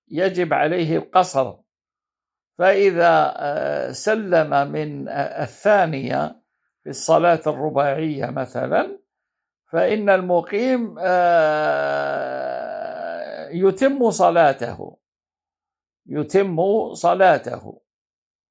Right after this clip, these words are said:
أما إذا كان العكس، كان الإمام مقيما والمأموم مسافرا،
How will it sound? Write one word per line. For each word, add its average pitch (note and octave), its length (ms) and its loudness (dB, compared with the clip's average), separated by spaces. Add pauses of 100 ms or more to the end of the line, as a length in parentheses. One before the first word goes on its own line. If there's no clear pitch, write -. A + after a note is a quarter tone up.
(720)
أما G#3+ 320 4
إذا E3+ 280 2
كان F#3 360 0
العكس، - 800 -2 (720)
كان E3+ 260 4
الإمام D#3+ 680 0 (800)
مقيما D#3 840 0 (220)
والمأموم D#3 960 -2
مسافرا، D#3+ 920 0